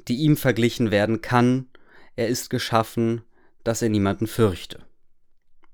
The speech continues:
Wer? Ähm, also die Dämonen sind stärker als jede körperliche Kraft,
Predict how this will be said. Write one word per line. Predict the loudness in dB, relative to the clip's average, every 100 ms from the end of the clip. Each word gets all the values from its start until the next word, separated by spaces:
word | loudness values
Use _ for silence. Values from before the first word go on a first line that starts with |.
| -20 -20 _ _ _ _ _ _ -20
Wer? | -16 -12 -14 -16 -20 -20 -20 -20 -20 -20 -20 -20 -20 -20 -20 -20 -20 -20 _ -20 -16
Ähm, | -16 -16 -14 -14 -14 -14 -16 -18 -18 -20 -20 -20 -20 -20 -12
also | -8 -4
die | 0
Dämonen | 4 4 4
sind | -2
stärker | 2 2 2 0
als | 0
jede | 0 0
körperliche | 0 2 2 0 -2
Kraft, | -4 -2 -4 -4 -12 -18